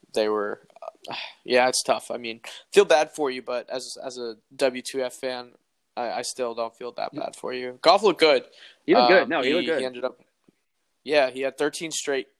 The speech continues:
Speaker 1: completions to start the game. I mean, you normally don't see that from Goff. He, he generally kind of screws things up pretty quickly. But, yeah, good for him. Um, it was the second bad week, I would say, for not just, you know, of course, for the Eagles,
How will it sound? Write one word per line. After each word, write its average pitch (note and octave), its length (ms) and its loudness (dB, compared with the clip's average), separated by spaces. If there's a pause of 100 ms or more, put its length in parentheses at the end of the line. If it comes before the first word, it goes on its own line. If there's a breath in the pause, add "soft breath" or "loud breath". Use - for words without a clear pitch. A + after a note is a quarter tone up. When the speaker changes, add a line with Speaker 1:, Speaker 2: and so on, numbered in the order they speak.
(180)
Speaker 1:
completions C3 540 -8
to A#2 80 -12
start A#2 220 -4
the A2 80 -16
game. A2 360 -8
I G#2+ 60 -16
mean, G#2+ 240 -14 (500 loud breath)
you C3+ 100 -4
normally C3 260 4
don't A#2 180 -2
see A#2+ 120 -6
that G#2 180 -4
from G2 160 -18
Goff. G#2 320 -2
He, A2 340 -16 (140)
he B2 220 -12
generally G#2+ 500 -2
kind A2 200 -4
of G#2 60 -8
screws - 340 -4
things G#2 220 -10
up G#2+ 140 -6
pretty A2 160 -8
quickly. A2+ 320 -4
But, A#2 200 -6
yeah, C#3+ 160 4
good C3+ 180 -2
for C#3 140 4
him. A#2 220 -2 (180)
Um, G#2 400 -4 (280)
it - 60 -4
was B2 100 -4
the B2+ 80 -4
second E3+ 380 0
bad B2+ 260 4
week, B2 240 -10
I A#2+ 80 -2
would A#2 160 -10
say, A#2 220 -8
for G2+ 360 -12 (160)
not B2+ 220 0
just, - 260 -4 (140)
you B2+ 100 -8
know, A2+ 160 -4
of - 140 -6
course, C#3+ 260 4 (600 loud breath)
for D3+ 160 2
the C3 200 -4
Eagles, A#2+ 480 -4